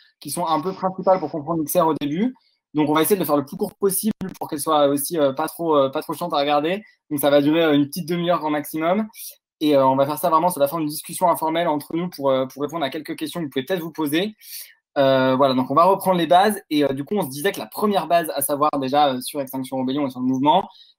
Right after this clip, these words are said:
euh, c'était la question, bah, pourquoi Extinction Rebellion et pourquoi, euh, ce mouvement a-t-il été créé. Du coup, Héraclès, tu vas nous présenter un petit constat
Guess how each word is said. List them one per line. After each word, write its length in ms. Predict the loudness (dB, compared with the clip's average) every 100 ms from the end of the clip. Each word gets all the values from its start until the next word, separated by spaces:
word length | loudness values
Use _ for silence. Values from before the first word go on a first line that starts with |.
| -6
euh, 120 | -4
c'était 260 | -2 0 2
la 100 | 2
question, 380 | 0 -2 2 2
bah, 180 | 2 -2
pourquoi 240 | 0 0
Extinction 320 | 0 -2 -2
Rebellion 340 | 0 0 0 0
et 80 | -4
pourquoi, 420 | -8 -2 4 6 6
euh, 200 | 2 -4
ce 120 | -2
mouvement 280 | 0 2 2
a-t-il 200 | 2 -2
été 160 | -4
créé. 280 | -8 -10 -16 _ _ _ _
Du 80 | -10
coup, 120 | 2
Héraclès, 420 | 4 4 2 0 0
tu 80 |
vas 80 | 0
nous 100 | 0
présenter 680 | 2 0 0 -2 -4 -6 -6 -8
un 340 | -4 -2 -4
petit 200 | -6 -8
constat 520 | -4 -6 0 0 0